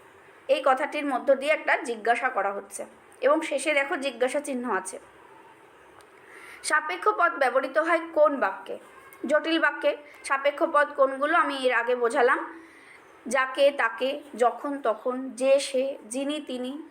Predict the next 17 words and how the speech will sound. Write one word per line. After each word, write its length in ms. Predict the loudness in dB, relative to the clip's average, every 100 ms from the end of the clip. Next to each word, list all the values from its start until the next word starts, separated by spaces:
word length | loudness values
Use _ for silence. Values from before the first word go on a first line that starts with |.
| -2
এইগুলো 300 | 0 2 2
হচ্ছে 180 | 2 0
সাপেক্ষ 440 | -4 -4 -4 -4 -4
পদ। 180 | -4 -6 -10 -20 -20 -20 -20 -20 -20 -20 -20 -20 -20 -20 -20 -20 -20 -20 -20 -20 -20 -20 -20 -20 -20 -20 -20 -20 -20 -20 -20 -20 -20 -20 -20 0
এই 120 | 0
সাপেক্ষ 480 | 2 0 0 -2 -2 0
পদ 260 | 4 2 0 -6
কিন্তু 360 | -8 0 2 2 2
জটিল 320 | 0 0 -4
বাক্যেই 360 | -4 -2 -2
ব্যবহৃত 360 | 0 0 -2 -2
হয়। 320 | -2 -2 -4 -10 -20 -20 -20 -20 -20 -20 -20 -20 -20 -20 -6 0
নেক্সট 260 | 0 0
দেখো, 240 | -2 -2 -2
বড় 340 | 2 4 4
আক্ষেপের 680 | 4 2 0 -8 -4 -2 -2
বিষয়। 460 | -4 0 0 0